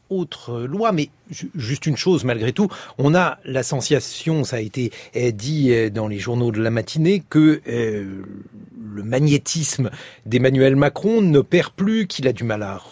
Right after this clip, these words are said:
recruter, que finalement la lenteur de ce remaniement, elle est liée au fait que, euh, les perspectives gouvernementales semblent peut-être moins radieuses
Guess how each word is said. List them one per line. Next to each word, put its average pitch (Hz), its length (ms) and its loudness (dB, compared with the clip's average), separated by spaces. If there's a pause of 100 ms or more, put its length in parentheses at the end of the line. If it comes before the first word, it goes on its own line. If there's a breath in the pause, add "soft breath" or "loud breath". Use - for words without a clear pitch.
recruter, 175 580 -2
que 135 280 4 (260 loud breath)
finalement 143 400 4
la 143 120 6
lenteur 165 540 6
de 113 180 -2
ce - 180 2
remaniement, 139 680 4
elle 135 180 2
est 131 60 2
liée 156 260 2
au 143 140 6
fait 190 360 2
que, 156 260 6 (480 loud breath)
euh, 123 180 -8 (760 loud breath)
les 117 100 -8
perspectives 151 960 2
gouvernementales 127 920 0 (260 loud breath)
semblent 135 420 2
peut-être 135 420 -2
moins 160 400 2
radieuses 120 1040 0